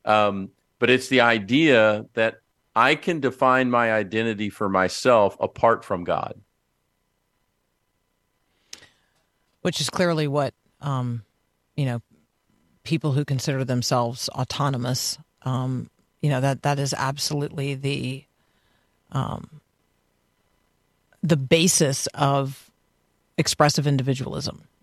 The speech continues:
Speaker 2: um, that I can make of myself something apart from God. Um,
Speaker 1: Yes.
Speaker 2: yeah, it's a really helpful conversation. Thank you for the way that you are, um, leading us into having it more fully. Let's take a break, and then when we come back, let's talk about social conservatism, um,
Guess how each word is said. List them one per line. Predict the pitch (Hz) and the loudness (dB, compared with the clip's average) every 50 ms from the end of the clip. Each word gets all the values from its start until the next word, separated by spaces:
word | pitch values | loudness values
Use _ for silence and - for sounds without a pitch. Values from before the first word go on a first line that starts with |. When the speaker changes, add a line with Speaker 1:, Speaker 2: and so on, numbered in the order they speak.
| _ _ _ - | _ _ _ -4
Speaker 2:
um, | 131 131 131 135 131 | -2 -2 -2 -2 0
that | 131 139 - | -2 0 0
I | - 131 139 151 | 2 0 0 0
can | - - 151 147 143 143 143 - 147 | 0 0 0 2 2 2 0 2 2
make | 147 147 147 - | 2 2 4 2
of | 147 139 143 | 0 0 0
myself | 139 131 135 131 - - 131 131 139 | 0 0 0 0 0 0 0 -2 -2
something | - - 139 131 - 143 139 - | -2 -2 -2 -2 -2 -4 -4 -4
apart | 131 - - 143 113 - | -6 -4 -2 -2 -2 -2
from | - - 120 120 | -2 -4 -2 -2
God. | 117 110 104 92 - - - _ _ - - _ _ - - - _ - | 0 0 0 0 -2 -4 -8 _ _ -20 -20 _ _ -20 -20 -16 _ 2
Um, | - 156 147 139 185 | 4 6 6 8 6
Speaker 1:
Yes. | 175 | 6
Speaker 2:
yeah, | 160 139 123 | 6 6 4
it's | 160 - | 4 4
a | 202 | 4
really | 170 165 185 185 175 170 | 6 6 6 8 8 6
helpful | 165 156 151 151 - 165 | 4 4 2 0 0 -2
conversation. | 147 - 151 147 143 147 - - 131 - - 147 143 | 0 2 2 2 2 0 0 0 0 0 0 0 0
Thank | 135 151 147 139 | 2 2 0 0
you | - 139 | -2 -4
for | - 156 | -4 -2
the | 143 147 | -2 0
way | 135 147 139 | 0 0 0
that | 135 139 - | 0 0 -2
you | 143 143 143 | -2 -2 0
are, | 143 143 139 139 - - - | 2 2 2 2 0 -2 -2
um, | 139 131 127 131 143 | -2 -2 -2 -2 0
leading | 147 156 147 147 143 143 | 0 0 0 0 0 -2
us | 139 139 131 - | -2 -2 -2 -4
into | 131 131 139 | -4 -2 0
having | 139 - 151 143 143 131 139 135 | 0 2 2 2 2 2 0 -2
it | 135 131 - - | -2 -4 -4 -2
more | 156 147 139 143 131 | 0 0 2 0 0
fully. | - - 156 147 143 143 139 - - - - - - - | 0 0 0 2 2 0 -2 -4 -8 -14 -20 -10 0 4
Let's | - 208 - | 4 4 6
take | - 294 226 | 6 4 6
a | 247 | 4
break, | 170 139 147 147 151 156 - | 4 6 6 6 6 6 4
and | 156 147 | 4 4
then | 151 151 160 | 4 4 4
when | 160 170 | 4 4
we | 180 160 | 2 2
come | - - - 151 135 135 | 0 0 2 2 4 4
back, | 135 127 123 131 - | 4 4 4 2 0
let's | 147 170 185 - - | 2 0 0 0 -2
talk | - - 220 233 - | -2 0 0 2 2
about | 214 180 147 131 - - | 4 4 4 4 2 0
social | - - - 180 175 165 - 185 160 147 139 - _ _ _ _ - | -4 0 2 4 4 4 4 2 2 2 0 -2 _ _ _ _ -4
conservatism, | - 170 160 147 - - - 202 196 175 165 143 135 131 131 123 139 139 170 214 - _ - - - - - _ _ _ _ _ | 0 0 2 2 2 2 4 4 4 4 4 4 4 4 2 2 2 0 0 0 -2 _ -12 -20 -20 -20 -20 _ _ _ _ _
um, | - 165 160 156 151 143 143 143 - | 2 4 4 6 4 4 2 0 -2